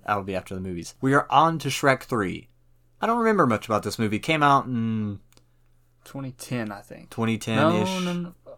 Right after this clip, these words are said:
Speaker 2: Two thousand seven.
Speaker 1: Gosh, it
Speaker 2: Twenty ten was the fourth one.
Speaker 1: That feels so weird 'cause, like, time flies, man. Like,
Speaker 2: That's,
Speaker 1: time
Speaker 2: yeah,
Speaker 1: just flies.
Speaker 2: thirteen years old already.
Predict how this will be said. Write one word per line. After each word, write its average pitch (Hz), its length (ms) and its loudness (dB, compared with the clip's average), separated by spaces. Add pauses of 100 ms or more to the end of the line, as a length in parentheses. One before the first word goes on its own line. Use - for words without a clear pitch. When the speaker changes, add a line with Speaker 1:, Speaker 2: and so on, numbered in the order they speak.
(160)
Speaker 2:
Two 147 100 -4
thousand 123 180 -4
seven. 110 440 -4 (840)
Speaker 1:
Gosh, - 220 -16
it - 80 -18
Speaker 2:
Twenty 131 220 -2
ten 143 220 -4
was 110 120 -6
the 107 80 -12
fourth - 320 -8
one. - 180 -18 (120)
Speaker 1:
That 113 120 -14
feels 123 240 -4
so 113 240 2
weird 107 300 2
'cause, 98 160 -6
like, 90 360 -4 (600)
time 143 220 4
flies, 87 360 0
man. 90 240 -8
Like, 85 180 -10
Speaker 2:
That's, 117 340 4
Speaker 1:
time 90 80 -4
Speaker 2:
yeah, 160 140 0
Speaker 1:
just 107 160 -8
flies. 151 420 0
Speaker 2:
thirteen 160 400 -2
years 139 280 -2
old 123 220 -4
already. 101 440 -12